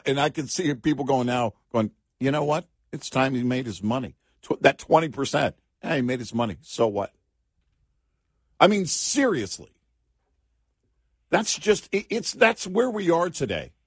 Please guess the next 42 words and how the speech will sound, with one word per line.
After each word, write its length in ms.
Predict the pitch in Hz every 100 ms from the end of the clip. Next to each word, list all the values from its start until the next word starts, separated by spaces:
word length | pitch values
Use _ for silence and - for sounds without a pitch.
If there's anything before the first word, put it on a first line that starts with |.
| _ _ _ _ _ _
That's 220 | 165 208 196
my 160 | 220
confidence 580 | 151 160 147 147 135 113
in 140 | 117
people, 300 | 98 120 -
because 360 | 95 98 107 - _ _ _ _ _ _ _ _ _ _ _ _ _ -
if 140 | 135
we 120 | 196
can 140 | 202 143 135
look 160 | 165
at 60 | 160
all 120 | 143
the 80 | 127
problems, 440 | 110 120 120 113 113
we 100 | 110
hit 140 | 123 117 120 -
on 140 | 110
it 80 | 107
yesterday, 400 | 107 101 - 95 - _ -
we 100 | 185
can 100 | 180
look 160 | 208
at 60 | 190
all 100 | 165
the 60 | 151
problems 320 | - 135 123
that, 180 | 107 117
that, 160 | 117 117 -
that 240 | 107 113 _
right 320 | 85 139 226
here 220 | 131 135 87
are 100 | -
on 180 | 135 151
our 100 | 139
plate 360 | 113 107 92 -
by 260 | 120 110 95
choice, 760 | - - 131 95 - - - _ _ _
that 140 | - 120
we 180 | 156 151 80 -
voted 440 | 127 185 127 69 76 _ -
to 120 | 117
happen, 360 | 95 113 - -